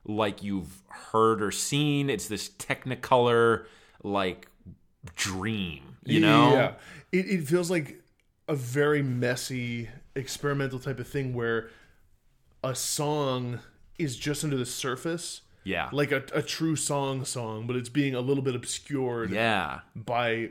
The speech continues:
Speaker 2: by stuff that's very interesting
Speaker 1: Yeah.
Speaker 2: and that, that kinda clouds it in a, in a sort of mysterious way. It's, it's very difficult to describe this album.
Speaker 1: Yeah.
Speaker 2: Alex G, some of his tendencies actually remind me a little bit of, like, old school video game music.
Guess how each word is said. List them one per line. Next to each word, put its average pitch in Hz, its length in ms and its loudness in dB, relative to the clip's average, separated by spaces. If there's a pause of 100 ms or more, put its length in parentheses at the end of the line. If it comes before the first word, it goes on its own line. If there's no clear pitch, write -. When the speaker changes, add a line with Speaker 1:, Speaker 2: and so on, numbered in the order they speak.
(100)
Speaker 2:
by 147 140 4
stuff 175 260 -2
that's 143 160 -4
very 147 260 2
interesting 160 360 0
Speaker 1:
Yeah. 80 320 2
Speaker 2:
and 139 160 0
that, 127 120 0
that 139 140 0
kinda 139 220 -4
clouds 135 500 -2
it 180 220 -2
in 151 120 -2
a, 123 280 -4
in 127 120 -4
a 120 60 -4
sort 127 200 -6
of 113 100 -8
mysterious 120 500 -4
way. 123 220 2
It's, 156 200 2
it's 170 220 0
very 139 380 0
difficult 349 400 -4
to - 80 -20
describe 139 560 -6
this 226 240 -8
album. 247 340 -6
Speaker 1:
Yeah. 92 580 -2 (280)
Speaker 2:
Alex 156 340 0
G, 175 380 -6
some 151 240 -6
of - 220 4 (120)
his 147 260 -6
tendencies 143 640 -4
actually 123 340 -4
remind 123 320 -4
me 147 60 -2
a 123 60 -2
little 123 180 -4
bit 127 120 -6
of, 113 120 -10
like, 101 320 -6 (560)
old 143 280 -2
school 175 260 -2
video 135 460 -2
game 147 340 0
music. 160 400 -2